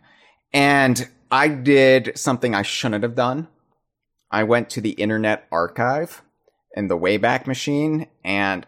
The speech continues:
I looked at Nintendo's website from the year ni-, two thousand. I actually was looking for late nineteen ninety-nine, but instead pulled up, like, very early two thousand. And what I saw really depressed me, because I saw my Nintendo.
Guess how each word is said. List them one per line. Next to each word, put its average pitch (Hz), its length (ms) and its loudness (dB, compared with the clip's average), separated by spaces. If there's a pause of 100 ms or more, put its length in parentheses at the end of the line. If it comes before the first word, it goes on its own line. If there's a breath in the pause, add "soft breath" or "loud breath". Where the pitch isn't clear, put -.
I 107 200 0
looked 110 260 -2
at 82 80 -8
Nintendo's 107 520 -6
website 95 600 -2
from 95 320 -4
the 92 100 -8
year 92 420 -4
ni-, 92 160 -4 (160)
two - 220 -6
thousand. 104 580 -4 (220 loud breath)
I 131 80 0
actually 151 200 2
was 127 100 0
looking 143 160 0
for 127 120 -2
late 117 260 0
nineteen 113 340 -4
ninety-nine, 104 520 -2
but 92 120 -6
instead 95 380 -6
pulled 101 180 -6
up, 90 140 -4
like, 95 120 -4
very 90 280 -2
early 90 400 -4
two - 180 -18
thousand. 82 540 -8 (680 soft breath)
And 135 380 2
what 135 340 2
I 156 200 0
saw 110 960 2
really 101 680 -2
depressed - 760 -6
me, 71 120 -10
because - 360 -4
I 135 200 0
saw 95 680 0 (640)
my 101 460 -2
Nintendo. 82 760 -6